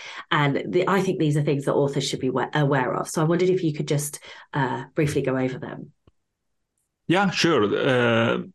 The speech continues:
Speaker 2: the Web Content Accessibility Guideline, which is the sort of Bible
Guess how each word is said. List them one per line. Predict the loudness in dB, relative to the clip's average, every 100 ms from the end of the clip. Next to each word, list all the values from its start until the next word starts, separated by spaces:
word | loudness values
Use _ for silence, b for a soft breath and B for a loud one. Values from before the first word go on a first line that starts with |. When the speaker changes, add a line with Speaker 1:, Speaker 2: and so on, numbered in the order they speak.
| _
Speaker 2:
the | -6 0 2 2 0 -2 -8 -6 0
Web | 2 2 0
Content | 2 2 2
Accessibility | 2 0 0 2 2 2 2
Guideline, | 2 2 0 0 2 4 4 2
which | -2 -2
is | -2 0
the | 0 -2 -2 -2
sort | 0 0 0
of | -2 0
Bible | 2 4 4 4 2 2